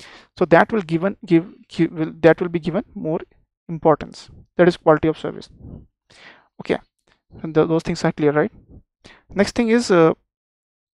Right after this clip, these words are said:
okay, peer-to-peer worm is done. Now we have is web worms. Web was, web, web worms is associated with here case study. They have given a case study as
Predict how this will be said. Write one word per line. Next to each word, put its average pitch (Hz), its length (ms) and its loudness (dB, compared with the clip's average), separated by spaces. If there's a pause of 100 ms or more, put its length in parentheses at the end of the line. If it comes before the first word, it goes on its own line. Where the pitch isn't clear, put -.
(220)
okay, 170 160 2
peer-to-peer 170 540 2
worm 165 200 -4
is 165 100 -12
done. 202 260 -4 (1900)
Now 214 180 2
we 185 180 0
have 165 320 0
is 214 180 -2
web 185 320 2
worms. 156 420 -6 (760)
Web 185 280 4
was, 190 300 4
web, 196 360 -2
web 196 220 4
worms 175 400 -4
is - 220 -4
associated 170 680 0
with 190 180 -2
here 175 320 0 (580)
case 190 460 2
study. - 440 0 (100)
They 160 80 4
have 160 120 4
given 156 340 -4
a 170 100 -8
case 156 280 -2
study 156 340 -2
as 156 240 -4